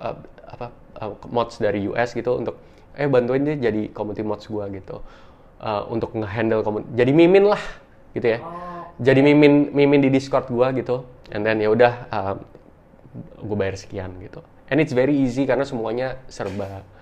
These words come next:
Speaker 1: serba apa ya, serba, serba ngobrol aja di dalam. Nah, kenapa Web three? Nah, itu tadi mungkin pertanyaan lo juga penting sih. Karena mungkin Web three itu sebenarnya sebuah evolusi aja.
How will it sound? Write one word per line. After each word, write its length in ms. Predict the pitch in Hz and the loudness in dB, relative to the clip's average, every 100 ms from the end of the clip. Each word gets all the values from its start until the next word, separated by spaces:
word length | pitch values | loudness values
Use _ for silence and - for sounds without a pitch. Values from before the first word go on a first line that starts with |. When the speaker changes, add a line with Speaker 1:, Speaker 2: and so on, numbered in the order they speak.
| - - _ | -20 -20 _
Speaker 1:
serba 560 | - 113 95 101 101 - | -10 -6 -4 -4 -6 -8
apa 80 | |
ya, 160 | - - | -12 -12
serba, 640 | - 104 98 98 95 95 92 98 - _ _ _ _ _ | -12 -10 -8 -8 -10 -12 -16 -18 -20 _ _ _ _ _
serba 400 | - 101 98 95 | -14 -6 -4 -2
ngobrol 320 | 107 107 101 | -4 -2 -2
aja 240 | 123 135 | -2 -4
di 80 | 107 | -6
dalam. 400 | 98 98 92 90 - - - - | -8 -12 -14 -16 -20 -20 -20 -4
Nah, 240 | 117 98 - - - - | -2 -2 -10 -20 -18 0
kenapa 240 | 147 160 | 2 8
Web 240 | 139 123 | 8 6
three? 240 | - 113 101 | 2 -2 -2
Nah, 240 | 92 87 | -6 -10
itu 160 | 87 98 | -14 -14
tadi 320 | - - - | -12 -10 -12
mungkin 320 | - 98 101 | -14 -14 -14
pertanyaan 320 | - - 98 | -14 -12 -10
lo 160 | 101 110 | -8 -8
juga 160 | 98 98 | -8 -10
penting 400 | 107 107 110 - | -10 -12 -14 -16
sih. 160 | 110 | -12
Karena 320 | - 107 123 123 - - | -6 -2 -2 -4 -16 -12
mungkin 480 | 131 123 160 165 143 | -4 0 2 4 4
Web 160 | 117 | 2
three 160 | 113 117 | 0 0
itu 160 | 131 | 0
sebenarnya 320 | 143 120 127 107 | -2 -2 -2 0
sebuah 160 | 107 | 0
evolusi 480 | 104 - 110 113 110 | 0 -4 -6 -6 -8
aja. 240 | 101 98 | -10 -10